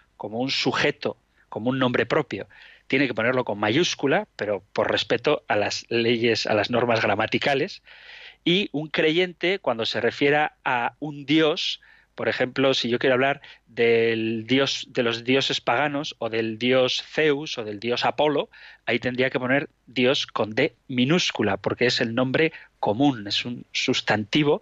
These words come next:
que hace referencia a una divinidad, ¿eh? Pero entonces la D mayúscula se refiere a un nombre propio y la D minúscula, pues, a un nombre común. Esto es una norma, repito, de, de gramática, vamos.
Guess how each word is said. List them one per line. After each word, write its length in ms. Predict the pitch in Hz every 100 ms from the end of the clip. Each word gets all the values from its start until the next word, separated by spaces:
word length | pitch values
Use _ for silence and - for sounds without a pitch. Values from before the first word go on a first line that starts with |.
| - - -
que 120 | -
hace 160 | 107 120
referencia 580 | 117 120 120 117 139 - -
a 100 | 110
una 240 | 113 131 127
divinidad, 680 | 127 110 110 104 107 107 - _ -
¿eh? 80 | 160
Pero 160 | 107
entonces 260 | 104 131 -
la 360 | 113 120 120 - _
D 640 | 135 120 _ 135 160 -
mayúscula 760 | 131 123 123 180 - - 104 98
se 120 | -
refiere 340 | 110 113 156 117
a 40 |
un 120 | 113
nombre 240 | 127 135 175
propio 480 | - 226 - 233 277 - - - -
y 160 | 139 139
la 220 | 113 -
D 320 | 117 113 135 -
minúscula, 600 | 135 135 135 - 139 156 - -
pues, 200 | - 104
a 60 | 110
un 100 | 113
nombre 260 | 101 107
común. 420 | 107 98 101 90 - -
Esto 220 | - 101
es 100 | -
una 180 | 104 101
norma, 320 | 104 110 117
repito, 480 | 110 110 110 123 -
de, 580 | 110 107 104 95 95 98 - - - -
de 300 | - - 113
gramática, 560 | 95 101 113 127 - -
vamos. 380 | 107 104 -